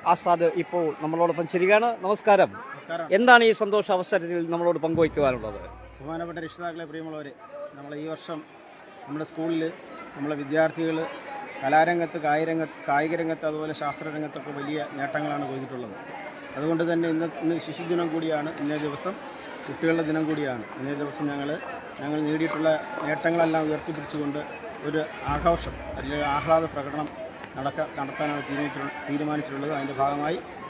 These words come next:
Speaker 2: ഞങ്ങൾ ഒരു ഘോഷയാത്രയായി ടൗൺ ചുറ്റി തിരിച്ചു വരുന്നതായിരിക്കും.
Speaker 1: പരിപാടിയുടെ ഭാഗമായിട്ടുള്ള വിവരണം നമുക്ക് നൽകിയത് പി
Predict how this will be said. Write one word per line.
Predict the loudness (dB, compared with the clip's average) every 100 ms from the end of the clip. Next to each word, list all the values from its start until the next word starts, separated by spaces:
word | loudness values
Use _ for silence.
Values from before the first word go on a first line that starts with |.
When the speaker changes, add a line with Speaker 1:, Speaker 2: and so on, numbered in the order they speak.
| -10
Speaker 2:
ഞങ്ങൾ | -6 -2 -2 -2 -6
ഒരു | -6 -4
ഘോഷയാത്രയായി | -2 2 2 0 0 0 0 -4 -2
ടൗൺ | 0 0
ചുറ്റി | -2 -8 -10
തിരിച്ചു | -10 -8 -6
വരുന്നതായിരിക്കും. | -4 -4 -6 -10 -14 -14 -12 -12 -14 -14 -14 -12 -12 -12 -12 -12 -12 -12 -12 -10 -10 -10 -12 -12 4 8
Speaker 1:
പരിപാടിയുടെ | 12 12 12 10
ഭാഗമായിട്ടുള്ള | 8 6 8 6 6 6
വിവരണം | 6 8 8 8 8
നമുക്ക് | 4 2
നൽകിയത് | 0 6 6 8 6 2 -8 -14 -16 -14 -2
പി | 0